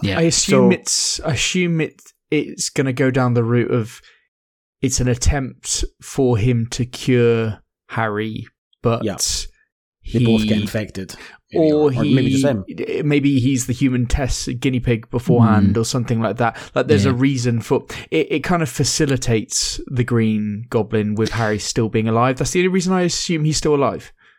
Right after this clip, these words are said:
Speaker 1: Yeah,
Speaker 2: Yeah.
Speaker 1: and, and I think th-, they, they may go,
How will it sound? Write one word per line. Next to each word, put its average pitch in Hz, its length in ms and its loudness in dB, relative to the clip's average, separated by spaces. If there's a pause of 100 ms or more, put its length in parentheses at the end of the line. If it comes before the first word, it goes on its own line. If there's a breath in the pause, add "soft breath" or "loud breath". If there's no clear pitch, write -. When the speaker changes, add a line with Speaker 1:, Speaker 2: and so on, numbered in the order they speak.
(220 soft breath)
Speaker 1:
Yeah, 123 220 4
Speaker 2:
Yeah. 117 300 2 (100)
Speaker 1:
and, 156 180 0
and 151 240 2
I 147 200 0
think 165 340 0 (920)
th-, 170 160 0
they, 151 340 0 (140)
they 143 140 0
may 147 320 2
go, 117 320 0